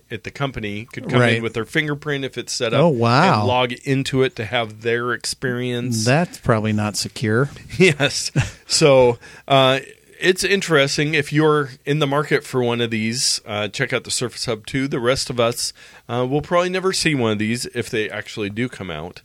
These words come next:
Speaker 2: Yeah, so what was the new price on the number two?
Speaker 1: Uh, I don't think they even <laughs> announced the new price.
Speaker 2: 'Cause
Speaker 1: Uh,
Speaker 2: there, I
Speaker 1: so
Speaker 2: mean
Speaker 1: hopefully th-, the pe-, the discussion I heard on it on the Windows Weekly
Speaker 2: <laughs>
Speaker 1: podcast I listened to.
Speaker 2: Yeah,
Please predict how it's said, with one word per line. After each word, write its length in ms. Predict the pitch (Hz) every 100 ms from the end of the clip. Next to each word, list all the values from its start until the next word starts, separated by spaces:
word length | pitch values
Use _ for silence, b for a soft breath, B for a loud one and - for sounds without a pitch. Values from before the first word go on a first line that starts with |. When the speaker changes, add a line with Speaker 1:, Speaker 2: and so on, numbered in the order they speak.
| -
Speaker 2:
Yeah, 120 | 147
so 160 | 143
what 140 | 180 214
was 140 | 180
the 80 | 170
new 160 | 147 147
price 340 | 156 151 151
on 120 | 139
the 60 | 123
number 220 | 123 123
two? 320 | 117 135 135 143 B B B -
Speaker 1:
Uh, 200 | 135 135 -
I 100 | 120
don't 260 | 135 165 170
think 180 | 185 170
they 140 | 170
even 220 | 156 147 110
<laughs> 60 |
announced 540 | 135 131 113 - - -
the 80 |
new 180 | 98 98
price. 600 | 87 107 87 85 - - - B B
Speaker 2:
'Cause 140 | - 170
Speaker 1:
Uh, 20 |
Speaker 2:
there, 80 | 202
I 40 |
Speaker 1:
so 200 | 147 143
Speaker 2:
mean 80 | 139
Speaker 1:
hopefully 500 | 131 180 151 160 139
th-, 200 | 127 - - _ - - _ -
the 80 | 135
pe-, 220 | 185 160
the 200 | 127 143
discussion 500 | 131 - 165 151 131
I 140 | 117
heard 220 | 110 110
on 160 | 101 101
it 120 | 110 -
on 160 | 113
the 60 | 110
Windows 440 | 117 135 117 104
Weekly 440 | 123 143 95 90 92
Speaker 2:
<laughs> 100 | -
Speaker 1:
podcast 520 | 107 92 98 92 101
I 60 |
listened 400 | 87 90 - 104 101
to. 200 | 90 87
Speaker 2:
Yeah, 300 | 113 104